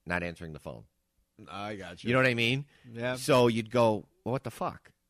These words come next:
Speaker 1: Well, she did that to about six guys that I can think of.
Speaker 2: I, I think I might be one of 'em,
Speaker 1: Yeah.
Speaker 2: to be honest with you. I don't remember the whole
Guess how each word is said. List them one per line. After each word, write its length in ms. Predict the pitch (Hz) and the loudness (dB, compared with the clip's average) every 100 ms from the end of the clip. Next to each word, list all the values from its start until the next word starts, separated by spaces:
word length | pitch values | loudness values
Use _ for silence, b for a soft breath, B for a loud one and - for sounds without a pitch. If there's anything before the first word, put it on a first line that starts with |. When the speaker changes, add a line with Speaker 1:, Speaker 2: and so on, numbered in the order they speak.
| _ B B B B B | _ B B B B B
Speaker 1:
Well, 160 | 110 117 | -4 -2
she 160 | 131 | -4
did 300 | 127 147 147 | -2 -4 -2
that 300 | 104 90 - | -4 -4 -8
to 180 | - 95 | -10 -8
about 420 | - 80 78 87 | -8 -10 -10 -10
six 380 | - - 71 - | -12 -14 -14 -14
guys 400 | - 90 87 - - | -6 -4 -4 -10 -2
that 120 | 95 | 2
I 120 | 127 | 2
can 200 | - 78 | 0 -6
think 180 | 80 65 | -8 -8
of. 120 | 60 | -4
Speaker 2:
I, 100 | 147 156 180 | 0 0 -2
I 40 | |
think 340 | 143 190 311 - | -8 -8 -12 -10
I 80 | 147 | -8
might 240 | 147 208 | -8 -8
be 80 | 160 | -8
one 180 | 139 285 | -8 -12
of 120 | 95 | -16
'em, 160 | 82 - | -18 -14
Speaker 1:
Yeah. 120 | - 107 | -6 -4
Speaker 2:
to 40 | |
be 60 | 113 | -4
honest 300 | 110 98 90 | -10 -10 -10
with 100 | 101 | -10
you. 60 | 90 | -6
I 80 | |
don't 200 | 127 170 | -6 -8
remember 320 | - 120 127 98 | -8 -8 -8 -8
the 100 | 92 | -8
whole 180 | 113 | -10